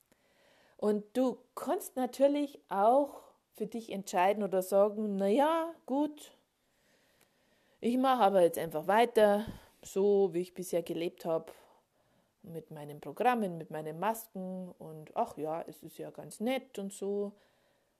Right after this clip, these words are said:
Kannst du machen. Aber es wird dir vieles um die Ohren fliegen und es wird anstrengend und du wirst kämpfen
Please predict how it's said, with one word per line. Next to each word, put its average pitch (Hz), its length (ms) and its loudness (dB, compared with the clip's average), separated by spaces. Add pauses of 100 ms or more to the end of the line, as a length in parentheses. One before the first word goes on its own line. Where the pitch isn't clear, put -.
(1200)
Kannst 156 360 -10
du 180 60 -2
machen. 240 840 0 (800)
Aber 196 440 4 (2250)
es - 240 -6
wird 190 240 0
dir 196 180 0
vieles 202 440 -4
um 208 120 -8
die 208 120 -10
Ohren 196 240 -8
fliegen 196 500 -10 (460)
und 156 120 -14
es 151 140 -10
wird 151 260 -8
anstrengend 208 680 -6
und 165 220 -14
du 160 100 -12
wirst 156 280 -12
kämpfen 208 580 -8